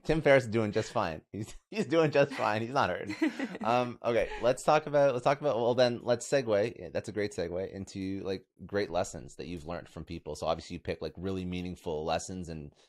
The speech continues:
Speaker 1: and, and obviously everybody you've spoken to is probably incredible, but you picked these for a reason. So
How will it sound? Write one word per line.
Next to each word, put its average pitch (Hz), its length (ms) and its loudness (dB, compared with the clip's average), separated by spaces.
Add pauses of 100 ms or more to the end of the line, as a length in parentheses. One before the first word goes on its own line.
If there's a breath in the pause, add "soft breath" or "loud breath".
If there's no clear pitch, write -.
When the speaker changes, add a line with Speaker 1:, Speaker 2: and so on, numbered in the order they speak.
Speaker 1:
and, 71 340 -8
and 69 140 -8
obviously 76 360 -6
everybody 82 320 -4
you've 78 120 -8
spoken 78 260 -8
to 78 80 -12
is 71 80 -10
probably 76 280 -8
incredible, 82 400 -6
but 76 240 -8
you 78 120 -10
picked - 240 -8
these 87 180 -10
for 78 160 -10
a 76 40 -8
reason. 76 320 -10
So 85 240 -4